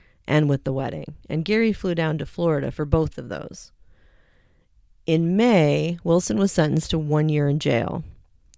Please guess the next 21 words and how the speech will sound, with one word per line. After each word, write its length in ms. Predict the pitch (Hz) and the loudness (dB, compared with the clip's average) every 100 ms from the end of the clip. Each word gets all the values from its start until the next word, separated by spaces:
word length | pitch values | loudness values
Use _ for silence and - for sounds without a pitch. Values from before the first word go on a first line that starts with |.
| - _ _ _ _ _ | -20 _ _ _ _ _
Wilson 360 | - 190 220 226 | 0 0 2 2
wrote 200 | 185 180 | 4 4
to 80 | 180 | 0
Gary, 440 | 165 147 135 131 | 0 2 2 0
and 140 | - 139 | 0 -2
at 120 | - | -2
first 340 | 214 214 - | -2 0 0
his 160 | 170 160 | -4 0
letters 260 | 165 160 | 0 0
were 80 | - | -2
positive 640 | 156 - 233 247 156 139 139 | 0 0 2 -2 -2 -4 -4
about 300 | 147 147 151 | -6 -6 -4
things 240 | 156 156 | -4 -4
he 80 | 156 | -2
was 160 | 147 | -2
looking 260 | 156 147 147 | -4 -4 -6
forward 480 | - 226 214 143 135 | -2 0 0 0 -4
to 160 | - 135 | -4 -4
in 100 | 131 | -4
the 60 | |
future. 520 | 147 214 180 - - | -2 -2 -2 -6 -10